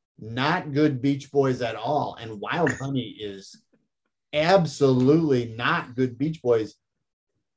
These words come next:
They, they dumped Brian Wilson as their main, uh, songwriter.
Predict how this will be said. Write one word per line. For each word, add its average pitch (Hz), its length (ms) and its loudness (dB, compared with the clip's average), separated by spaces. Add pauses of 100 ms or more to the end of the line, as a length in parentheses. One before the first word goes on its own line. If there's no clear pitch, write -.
(420)
They, 151 600 6 (640)
they 160 160 6
dumped 170 540 2
Brian 147 580 0
Wilson 131 640 0
as 120 300 -2
their 120 220 4
main, 131 680 2 (480)
uh, 107 440 0 (120)
songwriter. 151 720 0